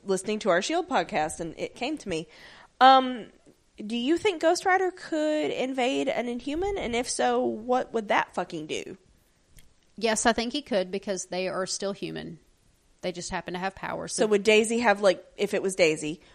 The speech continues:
Speaker 1: would Daisy have, like, flamey earthquakey powers?
Speaker 2: Yes.
Speaker 1: That's terrifying.
Speaker 2: It is.
Speaker 1: So why doesn't,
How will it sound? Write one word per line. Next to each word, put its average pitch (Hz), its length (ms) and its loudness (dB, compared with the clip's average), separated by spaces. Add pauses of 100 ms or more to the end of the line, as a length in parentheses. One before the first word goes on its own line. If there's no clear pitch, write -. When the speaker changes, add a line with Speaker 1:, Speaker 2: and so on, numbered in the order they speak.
(100)
Speaker 1:
would 202 120 0
Daisy 202 300 4
have, 202 180 4
like, 185 160 2
flamey 175 540 0
earthquakey 233 480 2
powers? 403 320 6
Speaker 2:
Yes. - 440 0 (460)
Speaker 1:
That's 277 280 -4
terrifying. 208 720 4
Speaker 2:
It 254 120 8
is. 311 500 4 (840)
Speaker 1:
So - 220 4
why 254 260 2
doesn't, 330 300 2